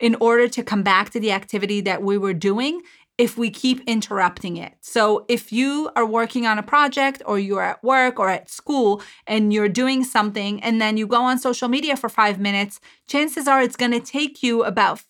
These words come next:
ten or fifteen minutes to regain the focus that you had on that task before you went on social media. And this is, these are things that we see in studies. So the, there's been studies done on this, and these are the results.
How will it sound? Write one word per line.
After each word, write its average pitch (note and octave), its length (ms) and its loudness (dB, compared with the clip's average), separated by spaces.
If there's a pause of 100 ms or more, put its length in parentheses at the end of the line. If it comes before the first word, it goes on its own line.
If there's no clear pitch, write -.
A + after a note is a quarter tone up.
ten E4 380 -2
or C4+ 80 0
fifteen C4 520 0
minutes A3+ 440 -2 (240)
to B3 120 -2
regain A#3+ 540 2
the A3 80 -2
focus A3 440 -2
that G#3 180 -2
you G#3+ 160 -6
had G#3 600 2 (280)
on A3+ 180 6
that G3+ 220 2
task A3 480 0
before A3 320 0
you A3 160 0
went G3+ 200 -2
on G#3 160 0
social G3+ 380 -6
media. E3+ 420 -8 (220)
And A#3+ 140 2
this C4+ 120 -2
is, D#4 200 -6 (280)
these B3+ 220 0
are C4+ 80 4
things B3 240 0
that G3+ 160 0
we G#3+ 140 -4
see G#3+ 260 -4
in F#3+ 140 -6
studies. F3 480 -4
So G3 160 -2
the, F#3+ 280 -4
there's G#3 280 -2
been A3+ 180 -4
studies G#3+ 440 -2
done G3+ 260 0
on A3+ 180 0
this, B3+ 280 -2 (360)
and A3+ 180 2
these A3+ 140 -2
are A#3 120 2
the G#3+ 120 0
results. G3 520 -4